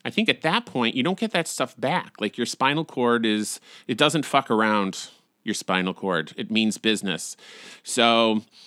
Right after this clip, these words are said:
in a very short period of time, I was scheduled for surgery, and, um, the neurosurgeon, who was adorable and, and wise and young, and even had a little scruff. I, not to say I was looking,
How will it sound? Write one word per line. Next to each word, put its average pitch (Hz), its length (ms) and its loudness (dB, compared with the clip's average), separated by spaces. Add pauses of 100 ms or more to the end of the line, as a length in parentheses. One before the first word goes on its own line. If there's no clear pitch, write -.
(300)
in 131 80 2
a 131 40 6
very 180 240 4
short 190 260 0
period 147 300 0
of 120 60 -6
time, 127 380 0
I 107 80 0
was 107 120 0
scheduled 131 560 -2
for 113 320 0
surgery, 107 800 -2 (320)
and, 113 520 2
um, 101 500 0
the 117 200 0
neurosurgeon, 104 1200 0
who 131 160 -2
was 107 200 -2
adorable 120 800 0 (320)
and, 110 400 0
and 98 220 -6
wise 131 680 0
and 95 140 -4
young, 107 460 -2 (1040)
and 104 160 -6
even 165 160 2
had 185 120 2
a 180 40 0
little 160 160 -2
scruff. - 680 -2 (200)
I, 120 120 0
not 151 260 2
to - 80 -10
say 175 140 2
I 151 40 4
was 120 140 0
looking, 98 420 -2